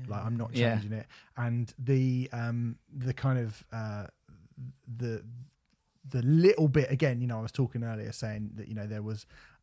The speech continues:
Speaker 2: a slight bit of, um, uh, what's it called? Uh, compromise made on, on this record, and that is that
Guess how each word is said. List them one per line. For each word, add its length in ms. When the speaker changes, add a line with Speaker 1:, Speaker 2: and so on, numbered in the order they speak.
Speaker 2:
a 100
slight 760
bit 160
of, 240
um, 440
uh, 140
what's 220
it 80
called? 260
Uh, 340
compromise 500
made 300
on, 240
on 120
this 180
record, 360
and 200
that 200
is 360
that 220